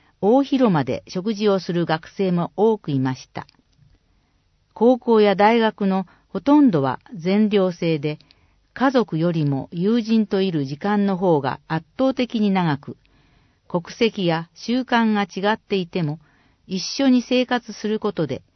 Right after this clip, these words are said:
お互いを深く理解することができます。問い合わせ先、企画課、電話、七零の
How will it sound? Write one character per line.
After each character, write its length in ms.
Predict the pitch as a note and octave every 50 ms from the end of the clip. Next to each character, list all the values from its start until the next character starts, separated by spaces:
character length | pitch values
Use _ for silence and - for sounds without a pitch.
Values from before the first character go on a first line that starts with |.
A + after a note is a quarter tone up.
| _ _ _ _ _ -
お 100 | F3+ F3
互 400 | G#3+ G3+ G3 F#3 F#3+ F3+ F3 E3
い 40 |
を 200 | D#3 D3+ D#3 D#3+ - _ _ _ _ _
深 320 | - - - C#4+ C#4 C#4
く 180 | - F#3 C#3+ -
理 200 | D#3 F3+ A3 G#3+
解 260 | - - F3 D#3 D3
す 160 | C#3+ - -
る 120 | F3 G3+ G3+
こ 120 | - F#3+
と 120 | - G#3+ G3+
が 140 | F#3 C#3
で 140 | A#2 C3+ C3
き 180 | - - D3 C3
ま 140 | B2+ A#2+ A#2
す。 180 | - _ _ _ _ _ _ _ _ _ _ _ _ _ _ _ _ _ _ _ _ _ _ _ _
問 240 | - A3 B3 B3+ A#3+
い 60 | A#3+
合 80 | A#3 A3
わ 100 | G#3 G3+
せ 140 | - G3 F3
先、 400 | - F3+ E3+ - - D3+ D3 - _ _ _
企 160 | _ - - -
画 180 | - G#3 G#3 - _ _
課、 220 | _ - D3+ D#3+ E3+ _ _ _ _ _ _ _ _ _ _ _ -
電 340 | D3 F3 F#3 F#3 F#3 F3+ F3
話、 240 | E3+ D#3+ D#3 - - _ _ _ _ _ _ _ _
七 360 | F3+ F#3 G3 A#3 C4+ C#4 C4+
零 260 | B3+ B3+ A#3 G3+ E3+
の 260 | C#3+ C3 C3 B2+ C#3